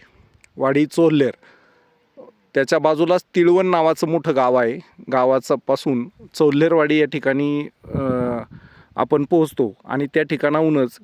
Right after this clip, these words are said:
किल्ल्यावरती येणारी ही जी वाट आहे, मध्ये दिसत असलेल्या ह्या छोट्या टेकडीच्या बाजूनं ही वाट आपल्याला वरती घेऊन येते आणि हीच वाट पुढे या किल्ल्याच्या धारेनं आपण वरती जातो आणि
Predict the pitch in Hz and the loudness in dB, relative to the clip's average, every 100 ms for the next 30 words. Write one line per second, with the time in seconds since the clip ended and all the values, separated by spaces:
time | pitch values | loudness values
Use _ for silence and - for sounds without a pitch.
0 | - 151 143 156 156 147 170 156 147 143 | -4 0 2 2 2 2 0 2 0 0
1 | 151 139 143 151 143 139 139 120 98 - | -2 -2 -2 0 2 2 0 -2 -4 -18
2 | - - - 139 135 143 147 160 156 147 | -20 -20 -4 0 0 0 0 0 0 0
3 | 156 151 151 147 147 135 147 147 - 147 | 0 2 0 0 0 0 0 -2 0 0
4 | 151 135 151 151 156 110 _ _ - 151 | 0 2 0 2 0 -2 _ _ -2 2
5 | 147 143 - - - 143 143 143 147 - | 2 0 -6 -6 -2 0 2 2 0 0
6 | 196 180 170 147 123 104 - - - - | 0 2 2 2 0 -4 -12 -20 -18 -6
7 | 131 156 - - - 180 180 151 113 - | -2 -2 -4 -12 -2 -2 2 0 0 -6
8 | - - - - 151 156 117 - _ _ | -20 -20 -20 -2 2 2 2 -4 _ _
9 | _ _ - 151 143 139 143 139 - _ | _ _ -4 0 2 2 0 -2 -8 _
10 | _ _ _ _ - _ 156 143 147 139 | _ _ _ _ -20 _ -2 0 0 2
11 | 156 156 151 - - 156 139 143 160 147 | 0 0 -2 -6 -10 -2 0 2 2 0
12 | 107 _ - - - - - 135 - 156 | -4 _ -20 -20 -18 -18 -6 -2 0 -2
13 | - _ - 143 143 127 170 151 143 113 | -4 _ -6 0 2 2 0 2 0 -2
14 | 104 _ _ _ _ _ _ _ - 135 | -10 _ _ _ _ _ _ _ -6 -4
15 | 147 | -4